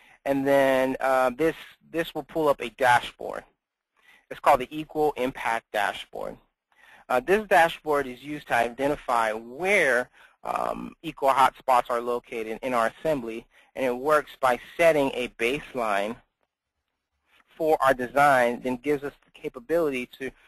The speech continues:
search for recommended, recommended materials that can lower the equal hotspots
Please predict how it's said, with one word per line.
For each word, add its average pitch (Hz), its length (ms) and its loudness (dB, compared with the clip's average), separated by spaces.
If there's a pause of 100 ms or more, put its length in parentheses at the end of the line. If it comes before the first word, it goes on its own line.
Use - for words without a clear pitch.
(100)
search - 480 -4
for 139 140 -2
recommended, 127 560 0 (180)
recommended 147 600 0 (320)
materials 147 560 2 (580)
that 135 160 0
can 135 220 -8
lower 151 280 4
the 127 160 0
equal 131 380 -4
hotspots - 600 0